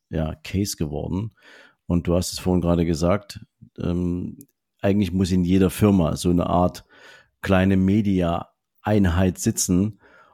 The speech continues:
weil du das alleine eben wahrscheinlich, wenn du es qualitativ ordentlich und hochwertig machen willst, fast gar nicht mehr hinkriegst. Ähm, jetzt, jetzt habe ich noch eine Frage, bevor wir zum Schluss kommen.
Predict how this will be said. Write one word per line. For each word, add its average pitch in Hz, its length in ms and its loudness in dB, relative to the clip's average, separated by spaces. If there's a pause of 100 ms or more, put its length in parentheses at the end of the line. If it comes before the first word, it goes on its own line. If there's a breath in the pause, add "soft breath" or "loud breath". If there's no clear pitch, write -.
weil 95 180 0
du 92 80 -6
das 95 200 -2
alleine 95 480 2
eben 87 340 -2
wahrscheinlich, 85 580 -4
wenn 92 120 0
du 98 60 -2
es 92 120 -6
qualitativ 117 680 -2
ordentlich 107 400 0
und 85 100 -2
hochwertig 98 400 -2
machen 92 300 -2
willst, 90 320 -2
fast - 340 -8
gar 85 140 -8
nicht - 120 -16
mehr 82 100 -6
hinkriegst. - 560 -12 (960 soft breath)
Ähm, 95 400 0
jetzt, - 520 -6
jetzt 131 220 -16
habe 120 160 2
ich 131 60 0
noch 113 120 2
eine 127 220 0
Frage, 135 440 2
bevor 117 340 2
wir 120 80 0
zum 107 140 -4
Schluss 123 300 -2
kommen. 123 380 2